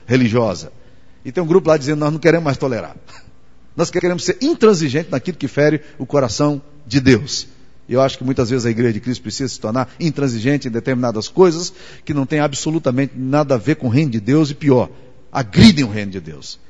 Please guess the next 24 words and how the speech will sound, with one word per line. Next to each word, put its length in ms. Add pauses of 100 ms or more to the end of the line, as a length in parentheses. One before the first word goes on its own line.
E 60
nós 160
precisamos 340
aprender 300
a 20
fazer 320
isso. 260 (220)
Então, 180
a 20
primeira 360 (180)
lição 320
que 60
esse 80
texto 240
nos 160
diz 220 (180)
é 60
que 100
as 80
nações 360
se 80
opõem 260
de 60
forma 420